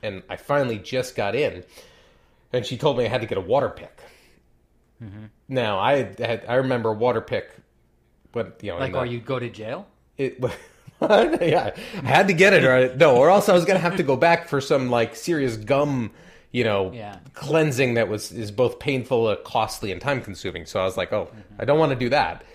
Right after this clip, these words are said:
Speaker 1: So I better go get this water pick." But I remember back when I was, like, you know,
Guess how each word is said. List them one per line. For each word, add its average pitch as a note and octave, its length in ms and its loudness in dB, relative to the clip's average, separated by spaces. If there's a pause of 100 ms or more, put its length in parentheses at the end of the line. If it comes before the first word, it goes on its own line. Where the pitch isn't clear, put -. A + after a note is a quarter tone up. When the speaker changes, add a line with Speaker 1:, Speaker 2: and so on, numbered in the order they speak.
(140)
Speaker 1:
So A#2 140 -2
I G#2+ 60 2
better C3+ 180 2
go A#2 140 2
get G#2 180 -2
this - 180 -18
water D3 200 0
pick." - 240 -10
But F#2+ 120 -10 (580)
I D#3+ 80 0
remember D#3+ 500 2
back C#3 340 -2
when B2 120 -2
I A2+ 160 -2
was, G#2+ 300 -8
like, G2+ 460 -8
you A#2 120 -6
know, A2 280 -4